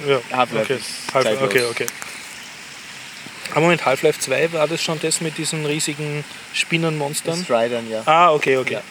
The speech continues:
Speaker 2: Das war das schon.
Speaker 1: Das
Speaker 2: Und
Speaker 1: heißt,
Speaker 2: da
Speaker 1: das kann man jetzt unter
Speaker 2: die
Speaker 1: Linux
Speaker 2: Engine,
Speaker 1: spielen?
Speaker 2: wo dann,
Speaker 1: Mhm.
Speaker 2: äh, eben sehr viele andere Spiele drauf
Speaker 1: Okay, ja.
Speaker 2: aufgesetzt haben.
Speaker 1: Mhm.
Speaker 2: Und was hast du gefragt? Sorry.
Speaker 1: Das kann man jetzt unter Linux spielen, das Half-Life
Speaker 2: Das
Speaker 1: zwei?
Speaker 2: kann man unter
Speaker 1: Mhm.
Speaker 2: Linux
Speaker 1: Na,
Speaker 2: spielen,
Speaker 1: schau.
Speaker 2: auch die Episode eins und zwei.
Speaker 1: Okay.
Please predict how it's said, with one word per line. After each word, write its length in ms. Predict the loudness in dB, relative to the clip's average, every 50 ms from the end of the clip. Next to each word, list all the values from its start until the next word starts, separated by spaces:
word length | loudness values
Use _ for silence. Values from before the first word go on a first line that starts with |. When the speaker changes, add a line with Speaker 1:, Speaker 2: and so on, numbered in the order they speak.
| -16 -18 -18 -18 -18 -18 -18 -18 -16 -14
Speaker 2:
Das 160 | -14 -10 -6
war 80 | -6 -6 -6
das 140 | -6 -8 -10
schon. 120 | -10 -10
Speaker 1:
Das 100 | -10 -8 -6 0
Speaker 2:
Und 60 | 2
Speaker 1:
heißt, 100 | 4 4 4
Speaker 2:
da 40 |
Speaker 1:
das 80 | 2 2
kann 140 | 2 2 4
man 80 | 4
jetzt 100 | 2 2 0
unter 160 | 0 2 2
Speaker 2:
die 80 | 2 4 4
Speaker 1:
Linux 180 | 4 4 4
Speaker 2:
Engine, 220 | 2 2 0 0 0
Speaker 1:
spielen? 140 | -2 -4 -4 -6 -6 -6 -4 -4
Speaker 2:
wo 80 | -2
dann, 240 | -2 -2 -2 -2 -4 -4
Speaker 1:
Mhm. 240 | -2 -2 -2 -2
Speaker 2:
äh, 1400 | -2 -4 -4 -4 -6 -6 -10 -14 -16 -16 -16 -16 -16 -16 -16 -16 -16 -16 -16 -16 -16 -16 -16 -16 -12 -6 -6 -4
eben 140 | -4 -4 -2
sehr 160 | 0 0 0
viele 200 | 0 0 0 0
andere 240 | 0 0 0 -2 -2
Spiele 240 | -4 -6 -6 -4 2
drauf 140 | 2 4
Speaker 1:
Okay, 220 | 4 6 4 4 4
ja. 100 | 4 4
Speaker 2:
aufgesetzt 320 | 2 0 -4 -6 -8 -6 -4
haben. 220 | -4 -4 -4 -4 -6 -6
Speaker 1:
Mhm. 1700 | -6 -6 -6 -8 -10 -12 -14 -16 -16 -16 -16 -16 -16 -16 -16 -16 -16 -16 -14 -14 -14 -16 -16 -16 -16 -16 -16 -16 -16 -16 -14 -6 -4 -4
Speaker 2:
Und 140 | -4 -4 -6 -10 -8 -6
was 180 | -6 -4 -4 -6
hast 140 | -8 -8 -10
du 40 | -10
gefragt? 300 | -10 -10 -10 -10 -8 -8
Sorry. 140 | -8 -8 -8 -10 -12 -14 -14 -12 -14 -14 -14 -14 -14 -10 -6
Speaker 1:
Das 140 | -4 -2 0
kann 120 | 0 2
man 80 | 2 2
jetzt 60 | 2 2
unter 180 | 2 2 2 2
Linux 280 | 2 0 0 0 -2
spielen, 280 | -2 -2 -4 -6 -4 -6
das 160 | -8 -4 -2
Half-Life 340 | -2 -2 0 -2 -2 0 0
Speaker 2:
Das 100 | 0 2
Speaker 1:
zwei? 40 | 4
Speaker 2:
kann 120 | 4 4 4
man 140 | 4 4 2
unter 140 | 2 2 2
Speaker 1:
Mhm. 40 | 2
Speaker 2:
Linux 240 | 0 0 -2 0
Speaker 1:
Na, 140 | 4 4 6 6
Speaker 2:
spielen, 120 | 4 2 0
Speaker 1:
schau. 60 | -2
Speaker 2:
auch 80 | -4 -4
die 100 | -4 -4
Episode 460 | -4 -4 -4 -6 -6 -4 -2 -2 -2 -2
eins 360 | 0 -2 -2 -2 -4 -6 -8
und 120 | -10 -10 -6
zwei. 260 | -4 -4 -2 -2 -2
Speaker 1:
Okay. 300 | 0 0 0 -2 -2